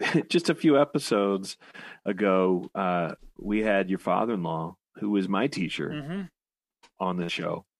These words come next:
Speaker 1: And he was, uh, definitely one of the most influential people on the way that I, you know, thought about life at a young age, at least in sparking my,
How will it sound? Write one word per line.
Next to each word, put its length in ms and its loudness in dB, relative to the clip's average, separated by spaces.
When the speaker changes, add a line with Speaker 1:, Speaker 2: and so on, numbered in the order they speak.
Speaker 1:
And 520 2
he 240 0
was, 260 2
uh, 380 4
definitely 440 2
one 160 4
of 40 2
the 60 2
most 260 2
influential 520 -2
people 640 0
on 120 -2
the 80 0
way 180 2
that 120 0
I, 160 2
you 120 -6
know, 140 -2
thought 240 -2
about 200 0
life 260 -2
at 80 -6
a 20 -2
young 300 -6
age, 360 -8
at 80 -6
least 280 0
in 240 -4
sparking 440 -2
my, 280 -6